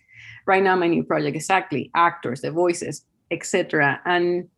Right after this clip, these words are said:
I think that when you study media, specifically television or radio, I think it's important to analyze not only the text or the production or the business, but also these people who are part of programs,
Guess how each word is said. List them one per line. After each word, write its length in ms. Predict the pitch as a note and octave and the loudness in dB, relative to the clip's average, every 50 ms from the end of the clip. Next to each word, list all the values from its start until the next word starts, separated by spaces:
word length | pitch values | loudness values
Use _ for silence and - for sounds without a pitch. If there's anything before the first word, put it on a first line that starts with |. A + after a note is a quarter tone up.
| _ _ _ _ _ _ _ _ _ _ _ _ _ _ | _ _ _ _ _ _ _ _ _ _ _ _ _ _
I 120 | - G3 G#3+ | 0 0 2
think 240 | G#3+ B3 B3+ C4+ C4 | 4 4 4 6 6
that 140 | C4 B3 | 4 4
when 180 | A3 G3+ F#3+ F#3 | 4 2 2 2
you 80 | F#3+ G3 | 0 -2
study 300 | - - A3+ G#3+ G#3 F#3+ | -2 0 2 2 2 2
media, 540 | F#3 G#3 A#3+ B3 G#3+ F3+ E3+ D#3+ D#3+ C3 C#3+ | 2 0 0 2 2 2 0 0 0 -2 -4
specifically 500 | D#3 - - E3+ - G3 G3 G3+ G#3 G3+ | -8 -12 -10 -8 -6 -6 -2 -2 -2 -2
television 520 | G3+ F3+ E3+ E3 E3 E3 E3+ - - F#3+ E3+ | 0 2 2 2 2 2 0 0 -2 -4 -2
or 100 | D#3+ D3+ | -2 -2
radio, 400 | D#3 E3 F3 F#3+ F#3+ E3 D#3+ D3 | -2 -2 0 2 2 2 2 2
I 160 | - - E3 | 0 -2 -4
think 240 | - - G#3 A#3 A#3 | -2 0 0 0 0
it's 140 | - - F4 | 0 -2 -4
important 500 | D#4+ - G#3 F#3 F#3+ - G3+ G3+ G#3+ - | -2 0 -2 -2 -2 -2 -2 -2 -2 -2
to 440 | F#3 F3 E3+ E3+ E3+ E3 E3 E3 - | -2 0 2 2 2 0 0 -2 -2
analyze 840 | - E3 E3 E3+ E3 D#3 D3+ D3 D3+ D3+ E3+ E3+ - - - - - _ _ _ _ _ - | -4 -4 -4 -2 0 0 2 2 0 0 -4 -6 -8 -14 -18 -20 -20 _ _ _ _ _ -10
not 340 | F#3 F#3 F#3+ G3+ A3+ B3+ - | -4 0 2 2 2 2 2
only 300 | A3+ A3+ A#3 B3 B3 A#3+ | 2 4 4 4 4 2
the 140 | G#3 D#3+ | 2 0
text 520 | D#3 - - F3+ E3+ E3 F3+ F#3+ F#3 - - | -2 -4 -2 -2 0 0 0 0 -2 -4 -6
or 100 | E3+ E3 | -4 -4
the 100 | D#3+ D3+ | -4 -6
production 560 | - - D3 D3 D#3 E3+ F3+ F3+ - F#3+ E3 | -6 -6 -4 0 0 2 0 0 -2 -4 -4
or 120 | D#3 D3 | -4 -2
the 100 | C#3+ D3+ | -4 -4
business, 420 | D3+ E3 F3+ F#3+ G3 - G3+ F3 - - | -2 0 0 0 0 0 -4 -6 -4 -4
but 140 | - - | -4 0
also 460 | - C#4+ F4+ G#4 G4+ - C4 G3+ F#3 F3 | 0 2 2 2 2 2 2 2 2 2
these 220 | F#3 G3+ G3 - | 2 0 -2 -2
people 320 | - A#3+ B3 B3 G3+ F#3+ | -2 -2 -2 0 -2 -4
who 140 | F3+ F3+ F3+ | -2 0 0
are 120 | F3 E3+ E3+ | 0 0 0
part 460 | - G3 F#3+ G#3+ G#3 G3 F3+ C#3+ - | 0 2 2 2 2 2 -2 -4 -4
of 300 | D#3 E3+ E3+ E3+ E3 - - _ _ _ _ | -4 -2 -2 -2 -4 -6 -12 _ _ _ _
programs, 720 | - B3 D4 B3+ G#3 E3+ C#3 C3 B2+ D#3 E3 - - - | 0 0 0 2 0 0 0 -2 -2 -6 -8 -10 -14 -20